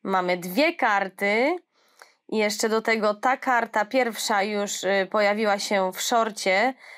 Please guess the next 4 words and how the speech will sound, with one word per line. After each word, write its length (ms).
na 160
temat, 500
y, 220
miłości 1300